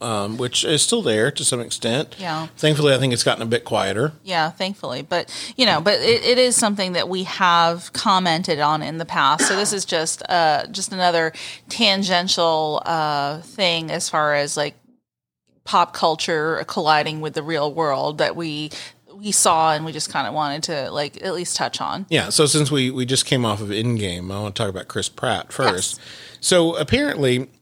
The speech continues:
Speaker 1: several of the celebrities from the Marvel films got together and did a, uh, it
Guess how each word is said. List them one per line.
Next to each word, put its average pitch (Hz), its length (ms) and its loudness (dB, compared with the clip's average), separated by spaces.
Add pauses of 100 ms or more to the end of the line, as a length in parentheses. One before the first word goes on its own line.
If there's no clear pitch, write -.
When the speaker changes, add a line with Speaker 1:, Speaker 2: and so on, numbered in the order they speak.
(800)
Speaker 1:
several 180 360 2
of 151 140 4
the 127 320 0 (320)
celebrities 131 680 2
from 107 280 0
the 98 60 -4
Marvel 98 380 -4
films 104 580 -2
got 110 200 0
together 104 260 -2
and 101 100 -6
did 95 120 -4
a, 92 340 -4
uh, 95 240 -8
it 107 80 -14